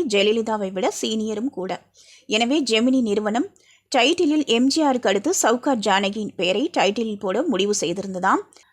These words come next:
அடுத்து ஜெயலலிதா, அதை அடுத்து சவுகார் ஜானகி என்று டைட்டிலில் பெயர்கள் இடம்பெற்றனவாம். இது குறித்து ஒரு பேட்டியில் சவுகார் ஜானகி சமீபத்தில் சொல்லியிருந்தார். படத்துல ரொம்ப முக்கியத்துவம் வாய்ந்த நல்ல கேரக்டர். எம் ஜி ஆருக்கு ஜெயலலிதா தான் ஜோடினாலும் கூட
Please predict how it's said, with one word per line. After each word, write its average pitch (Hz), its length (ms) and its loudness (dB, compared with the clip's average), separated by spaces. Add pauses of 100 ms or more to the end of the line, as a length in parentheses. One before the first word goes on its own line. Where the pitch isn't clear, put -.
(100)
அடுத்து 269 300 2
ஜெயலலிதா, 208 560 0 (120)
அதை 226 280 2
அடுத்து 277 260 0
சவுகார் 220 480 0
ஜானகி 196 380 -2
என்று 196 260 -4
டைட்டிலில் 226 540 0
பெயர்கள் 196 420 0
இடம்பெற்றனவாம். 185 720 0 (420)
இது 226 140 -2
குறித்து 330 280 -2
ஒரு 269 140 0
பேட்டியில் 262 460 0
சவுகார் 202 440 0
ஜானகி 214 340 -2
சமீபத்தில் 208 640 -2
சொல்லியிருந்தார். 185 600 -4 (480)
படத்துல 247 460 4
ரொம்ப 233 260 2
முக்கியத்துவம் 262 540 0
வாய்ந்த 202 320 0
நல்ல 208 280 0
கேரக்டர். 190 520 -2 (400)
எம் 247 220 2
ஜி 330 120 2
ஆருக்கு 294 300 2
ஜெயலலிதா 254 540 2
தான் 240 220 0
ஜோடினாலும் 202 720 -2
கூட 175 240 0